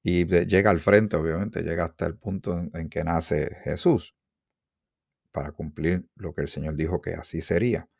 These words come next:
Pero te mencioné de un profeta. ¿Pero cuál profeta? Vamos a, y espero que hayas hecho tu asignación, a lo mejor la hiciste y estás ya gritando ahí, "Acaba y dilo", pues sí, <laughs> vamos para allá.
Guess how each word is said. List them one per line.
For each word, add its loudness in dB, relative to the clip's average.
Pero 6
te 2
mencioné 2
de 2
un 2
profeta. -2
¿Pero -8
cuál -10
profeta? -8
Vamos -4
a, -4
y -8
espero -8
que -2
hayas -2
hecho -6
tu -8
asignación, -2
a -4
lo -6
mejor -6
la 0
hiciste -6
y -4
estás -8
ya -4
gritando -2
ahí, 0
"Acaba -4
y -2
dilo", -6
pues -10
sí, -10
<laughs> -6
vamos -4
para 0
allá. -2